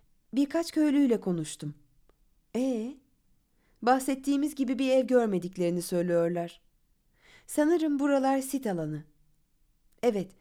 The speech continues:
sit alanı olan yerleri de varmış. Biz Doğu Karadeniz'e doğru devam edeceğiz Yaman." "Bunun için buradayız."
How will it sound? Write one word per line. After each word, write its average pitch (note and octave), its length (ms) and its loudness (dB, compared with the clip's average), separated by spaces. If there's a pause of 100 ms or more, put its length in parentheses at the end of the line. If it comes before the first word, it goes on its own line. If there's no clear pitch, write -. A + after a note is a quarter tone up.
(340)
sit E4+ 220 -2
alanı C#4+ 320 2
olan C#4 180 0
yerleri B3+ 460 2
de G3 120 -2
varmış. D3+ 500 -10 (440)
Biz A#3 260 0
Doğu B3 220 0
Karadeniz'e G#3+ 600 -4
doğru G#3+ 280 -2
devam G3 340 0
edeceğiz F#3 440 -2
Yaman." F3 300 -4 (1400)
"Bunun C4 260 0
için C#4+ 340 -4
buradayız." F#3 520 -4